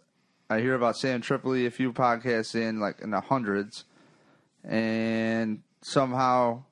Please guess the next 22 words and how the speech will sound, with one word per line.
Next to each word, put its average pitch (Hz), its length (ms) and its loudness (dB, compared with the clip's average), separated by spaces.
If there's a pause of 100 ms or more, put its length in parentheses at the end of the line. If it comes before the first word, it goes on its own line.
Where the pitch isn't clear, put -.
(560)
we 127 220 -2
link 139 240 -2
up 147 140 2
with 131 140 -2
them. 131 380 0
So 117 400 2 (720)
can't 170 300 2
be 170 120 0
prouder 135 640 2 (560)
than 120 300 0
to 113 80 0
be 127 160 0
a 117 60 0
part 113 260 2
of 107 60 0
them. 101 240 -2
And 113 120 -4
don't 151 180 2
forget, 160 420 0 (680)
twenty-five 160 520 4
percent 151 320 2
off 147 340 2